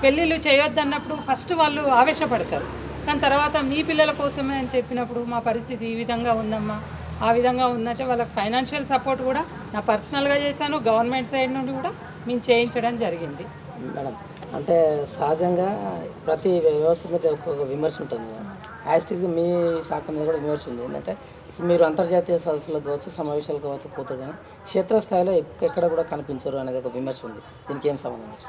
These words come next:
Speaker 1: అయితే అండి, మాది ఏంటంటే మేము నిజంగా కూడా క్షేత్ర-, క్షేత్రస్థాయికి వెళ్ళడానికి, ఏ, తక్కువ స్కోప్. ఎందుకంటే కేసెసే మా దగ్గరకు వస్తుంటాయి. అయినా కూడా మేము బయ్యారం బట్టీల దగ్గరికి వెళ్ళి అక్కడ దాదాపు రెండు వందల మంది పిల్లలు ఉంటే,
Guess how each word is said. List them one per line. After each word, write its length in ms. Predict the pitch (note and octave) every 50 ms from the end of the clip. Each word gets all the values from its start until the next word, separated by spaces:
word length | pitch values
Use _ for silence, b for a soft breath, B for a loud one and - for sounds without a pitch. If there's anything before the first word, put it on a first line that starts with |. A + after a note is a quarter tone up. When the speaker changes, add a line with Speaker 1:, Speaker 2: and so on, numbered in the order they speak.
| - - -
Speaker 1:
అయితే 260 | B3 C4 B3+ D#4+ D#4
అండి, 280 | D4 C#4+ C#4+ C#4 D4 D#4+
మాది 400 | D#4 C#4 C4+ C4 C4 C4 B3+ B3
ఏంటంటే 480 | B3 B3+ B3+ - D4 B3+ A3+ C4+ C#4
మేము 300 | D4 C4+ C4+ C4 B3+ B3
నిజంగా 340 | A#3 A3+ A3 C4 C#4+ D4 D4
కూడా 220 | C#4+ C#4 C#4+ D4 D4
క్షేత్ర-, 540 | D4 - C4 C4 C4 - D4 C4+ A3 B3
క్షేత్రస్థాయికి 1300 | A3+ - - - - C4+ C#4 C#4 - D#4 D4 - - D4 C#4+ D4 D4 C#4+ - - C#4+ C#4 C#4 C4+ C4 B3
వెళ్ళడానికి, 640 | B3 A#3 B3 C4+ C4+ C#4 C#4 C4+ C4+ - D#4 E4+ E4 B B B B B B -
ఏ, 140 | C4+ C#4 C#4
తక్కువ 440 | C4 - C#4 C4+ C4+ - - F4+ F4
స్కోప్. 360 | E4+ - - C#4+ B3 A#3 B3
ఎందుకంటే 400 | B3 C4 D4 E4+ E4+ E4+ F4+ F#4
కేసెసే 480 | F4+ - D4+ D4+ D#4+ D#4+ F4 E4+ G4 G4
మా 180 | G4 F4+ D4+
దగ్గరకు 380 | D4 C#4+ C#4 D4 D4 C#4 - C4
వస్తుంటాయి. 440 | A3+ - - - G3 D#3+ - E3+ E3 B B B B B -
అయినా 340 | G#3 A#3+ B3+ D4 E4+ E4+ E4
కూడా 240 | E4 E4+ F4 F4+
మేము 600 | F#4 F4 E4 C#4+ C#4 C4 C4+ C4 B3+ B3+ B3+ B3
బయ్యారం 760 | B3 G#3 A#3+ A#3+ C4 C#4+ D4+ D#4+ D#4 D#4+ D4+ C#4+ C#4+ C#4 C4+ C4 B3 A#3+ A#3+ A#3 - - - - - - -
బట్టీల 480 | G#3 B3 B3+ B3+ - D#4+ D#4+ D#4 D#4
దగ్గరికి 440 | C#4+ C4+ B3+ B3 C4+ B3+ A#3+ - A#3+
వెళ్ళి 360 | A#3 A#3 A#3 A#3+ B3 C4 E4+ - - - -
అక్కడ 160 | B3+ - C4+ C4 C#4 C#4 C4+ C4+ C4+ C4 B3+ C4
దాదాపు 500 | B3+ B3 C4+ C#4+ C#4+ C#4+ C#4+ C4+ C4 C4
రెండు 240 | B3 A#3+ B3 C4
వందల 180 | C#4+ C4+ C#4+ C#4+
మంది 240 | C4 C4+ C4 B3 C4
పిల్లలు 400 | C4 B3+ A#3 A3 C4 C#4+ D4 C#4+
ఉంటే, 360 | A3+ G#3 - F#3+ G3+ B3 D#4+